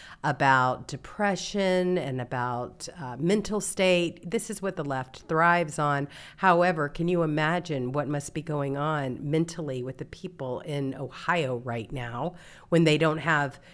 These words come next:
clean air and, and they don't have clean water, and you've got a government saying, "Oh no, we're not, we're not gonna pay attention to you. We're much more interested in racist highways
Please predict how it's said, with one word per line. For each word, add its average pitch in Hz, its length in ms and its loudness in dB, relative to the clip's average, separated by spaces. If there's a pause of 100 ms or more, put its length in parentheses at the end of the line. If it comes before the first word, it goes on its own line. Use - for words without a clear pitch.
(300)
clean 175 560 4 (180)
air 170 520 6
and, 151 400 2
and 160 160 -2
they 143 60 2
don't 139 160 0
have 135 180 -8
clean 143 320 -2
water, 139 560 0 (240)
and 175 140 6
you've 160 100 6
got 160 160 4
a 143 60 2
government 147 580 -2
saying, 139 380 -2
"Oh 180 160 2
no, 160 160 2
we're 160 100 2
not, 151 260 -2
we're 170 100 0
not 147 160 -2
gonna 139 120 -4
pay 139 220 -6
attention 127 440 -8
to - 120 -10
you. 127 120 -4
We're 160 140 2
much 165 320 -2
more 147 180 -2
interested 131 600 -4 (320)
in 165 360 2
racist 180 520 2
highways 156 880 -4